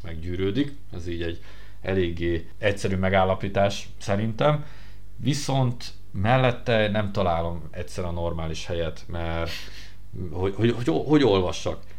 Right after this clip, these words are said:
Tehát ott vagyunk mondjuk egy balatoni strandon, én olyankor úgy tudnék jól olvasni, hogyha kinézek magamnak egy padot,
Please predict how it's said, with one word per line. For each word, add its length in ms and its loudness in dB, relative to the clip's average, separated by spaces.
Tehát 260 2
ott 160 -2
vagyunk 260 0
mondjuk 320 0
egy 100 -2
balatoni 420 0
strandon, 640 2
én 340 0
olyankor 580 0
úgy 160 -2
tudnék 260 -4
jól 200 -2
olvasni, 380 -4
hogyha 380 -4
kinézek 440 -4
magamnak 420 -4
egy 160 -6
padot, 420 -2